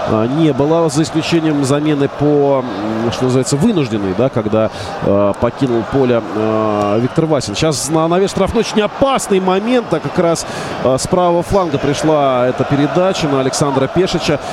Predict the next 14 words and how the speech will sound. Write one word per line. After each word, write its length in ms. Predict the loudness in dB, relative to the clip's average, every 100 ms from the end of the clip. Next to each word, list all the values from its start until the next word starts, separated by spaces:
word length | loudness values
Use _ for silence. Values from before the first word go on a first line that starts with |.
| -6 0
но 160 | 0
заблокировал 760 | 2 2 2 0 0 0 2 0
его, 520 | 2 2 2 2 0 0
э, 80 | -2 0 0 0 0 0 -2 -6 -8 -8 -6 -2
Сергей 340 | -2 0 0
Игнашевич. 480 | 2 0 0 -2 0
Вот 140 | -2
я 100 | 0
сказал 300 | 0 0 0
про 160 | 0 0
замену, 460 | 0 0 0 0 2
вот 260 | 0 2
и 20 |
она. 380 | 0 2 0 -2